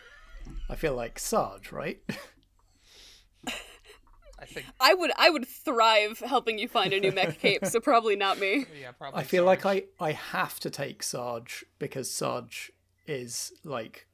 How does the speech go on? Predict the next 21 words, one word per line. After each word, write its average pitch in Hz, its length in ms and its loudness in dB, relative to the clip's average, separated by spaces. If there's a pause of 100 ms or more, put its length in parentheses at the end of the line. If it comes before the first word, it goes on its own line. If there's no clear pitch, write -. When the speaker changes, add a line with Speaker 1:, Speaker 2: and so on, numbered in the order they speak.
(120)
Speaker 1:
also 147 400 -4
the 127 120 -6
squad 120 360 -6
quartermaster, 143 720 -4
maybe. 156 460 -4 (1300)
And 135 120 -6
so 139 200 -2
I, 127 120 -2 (240)
Speaker 3:
Oh 220 80 -2
my 185 100 -2
Speaker 1:
I - 40 -2
have 180 220 2
Speaker 3:
God. 269 60 -2
Speaker 1:
to - 60 -4
get 127 200 -4
the 127 100 -6
expense - 560 -8
signed 113 440 -4
off. - 380 -14 (1900)
Speaker 2:
<laughs> 359 920 -6 (260)
Perfect. 143 460 -16